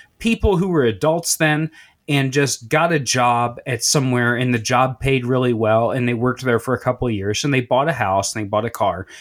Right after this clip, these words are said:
and then their house, like, quadrupled in value, and they sold it and bought a bigger house, and their house quadrupled in value again, and they have, like, all this free money, and they worked in boom times, and they retired early, and they have a pension, and they're like, "Just do what I did."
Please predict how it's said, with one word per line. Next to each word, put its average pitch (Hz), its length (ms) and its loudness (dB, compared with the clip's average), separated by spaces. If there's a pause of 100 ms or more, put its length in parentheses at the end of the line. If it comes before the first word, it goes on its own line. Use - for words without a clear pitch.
(160)
and 127 100 -2
then 135 140 2
their 120 140 4
house, 120 500 0
like, 123 160 -2
quadrupled 117 760 -2
in 117 140 0
value, 104 460 0
and 110 100 -2
they 113 60 -4
sold 214 260 0
it 226 60 2
and 175 100 -6
bought 170 140 2
a 139 40 -4
bigger 156 240 2
house, 127 360 2
and 131 60 -6
their 104 180 -2 (280)
house 185 500 0
quadrupled 143 640 0
in 139 120 2
value 117 460 0
again, 107 400 0 (280)
and 156 140 -2
they 185 100 2
have, 175 220 0
like, 165 220 0
all 127 100 2
this 139 180 0
free 131 220 -2
money, 185 380 0
and 170 120 0
they 139 60 0
worked 123 260 -6
in 107 140 -6
boom 190 300 0
times, 165 420 0
and 123 80 -2
they 117 80 0
retired 107 560 0
early, 160 420 2
and 120 140 0
they 113 60 -2
have 110 160 -2
a 110 60 -4
pension, 143 500 -4 (320)
and 160 180 2
they're 160 160 2
like, 147 320 2
"Just 151 480 -2
do 135 240 2
what 156 400 0
I 285 240 -2
did." 95 460 -4